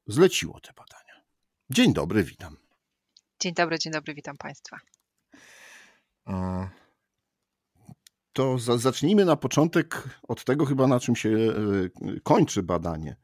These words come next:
Speaker 1: No, ale to tak zwana metryczka, tak? Czyli kiedy to badanie zrobiliście, jaką grupę przebadaliście i kto tam był w tej grupie?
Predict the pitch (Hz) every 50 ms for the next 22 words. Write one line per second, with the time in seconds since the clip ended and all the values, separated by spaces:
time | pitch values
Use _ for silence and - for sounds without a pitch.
0 | _ - - - - - - - - _ _ - 101 95 - 95 101 113 120 117
1 | - 117 113 - _ - 110 104 110 104 135 151 156 139 127 131 131 131 - 123
2 | 123 120 - - - - - - _ - - 139 139 - - - 98 95 92 92
3 | 92 90 87 92 90 92 90 - _ _ - - 127 190 190 185 151 143 117 107
4 | 104 98 104 101 98 92 90 95 98 85 90 85 85 107 131 - - - 139 127
5 | 120 117 113 110 104 120 123 - _ _ _ - 104 98 - - 101 110 107 90
6 | 98 104 - - 147 127 - - 131 117 117 113 117 110 104 110 107 101 - -
7 | - - 92 85 82 85 - - 73 - - - - - - _ - - _ -
8 | 76 - - 123 123 110 110 110 107 - - 101 101 95 95 95 87 - - 90
9 | 87 82